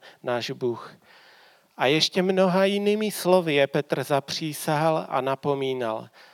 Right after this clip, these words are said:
„Zachraňte se z tohoto zvráceného pokolení.“ Ti, kteří přijali jeho slovo, byli pokřtěni a přidalo se k nim toho dne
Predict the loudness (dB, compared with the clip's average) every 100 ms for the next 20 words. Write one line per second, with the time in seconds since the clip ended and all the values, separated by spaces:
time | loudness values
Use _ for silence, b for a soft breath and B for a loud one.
0 | B -6 -4 -2 -2 -2 -4 -6 -8 -6
1 | -10 -10 -8 -6 -6 -6 -4 -4 -6 -6
2 | -2 0 -2 -4 -8 -6 -4 -4 -4 -6
3 | -6 -6 -4 -6 -10 -18 _ _ _ _
4 | _ _ _ _ _ B B B B B
5 | B -2 0 0 -4 -2 0 -2 -6 b
6 | _ -6 -4 0 4 4 4 2 2 -2
7 | -2 -2 0 2 0 -2 B B -2 0
8 | 0 -2 -6 -4 -6 -6 -4 -4 -2 -6
9 | -8 B B B -8 -6 -6 0 4 4
10 | 4 -2 -8 -8 -8 -8 -6 -2 -2 -2
11 | -2 -4